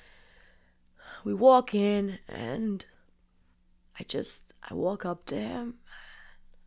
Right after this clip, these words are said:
just thinking, like, "Wow, wow." Wow, wow, wow, wow, wow. <sighs> There's really no words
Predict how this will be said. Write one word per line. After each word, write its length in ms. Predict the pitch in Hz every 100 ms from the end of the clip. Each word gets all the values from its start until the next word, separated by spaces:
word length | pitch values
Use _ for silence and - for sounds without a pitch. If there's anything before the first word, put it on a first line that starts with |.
| - - - - - - -
just 360 | - 180 - -
thinking, 400 | - - - -
like, 420 | - 523 - - _ _ _ _ _ _ _ - - - - - - - _ -
"Wow, 580 | - 294 - 202 190 185 - _ - - - -
wow." 460 | - - - - - _ - - -
Wow, 360 | 135 - -
wow, 460 | - - 226 269 277
wow, 400 | - - 233 262 -
wow, 320 | - - 247 -
wow. 440 | - 123 - - - _ _ _ - - - - - - - - - - - - - - - _ _ _ _
<sighs> 120 | - - - - - - - - - - - - - - - - - - - - - -
There's 440 | 208 214 190 -
really 320 | - - 254 220
no 400 | 185 165 156 147
words 960 | - - - - - 220 - - -